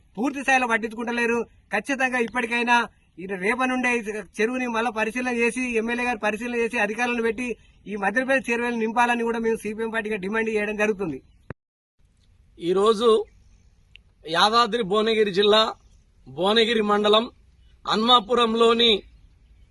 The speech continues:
Speaker 2: మదీనా చెరువులో రైతులందరూ కలిసి పరిశీలన చేయడం జరిగింది. ఈ చెరువు దాదాపు తొంభై తొమ్మిది శాతము నీరు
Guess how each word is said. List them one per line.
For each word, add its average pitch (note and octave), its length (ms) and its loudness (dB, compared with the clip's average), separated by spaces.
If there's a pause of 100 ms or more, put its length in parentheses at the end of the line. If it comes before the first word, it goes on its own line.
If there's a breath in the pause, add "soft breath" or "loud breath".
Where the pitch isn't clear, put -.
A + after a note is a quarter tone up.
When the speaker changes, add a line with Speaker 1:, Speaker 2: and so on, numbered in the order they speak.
(320)
Speaker 2:
మదీనా G3+ 460 4
చెరువులో A#3 520 4 (600)
రైతులందరూ A#3 800 4
కలిసి G#3 420 2
పరిశీలన A3 540 0
చేయడం G#3 400 2
జరిగింది. A3 440 0 (640)
ఈ A3 120 0 (140)
చెరువు A#3+ 340 6
దాదాపు A#3+ 540 6 (540)
తొంభై A#3 360 6
తొమ్మిది A#3 360 0
శాతము A3 480 0
నీరు A3 300 2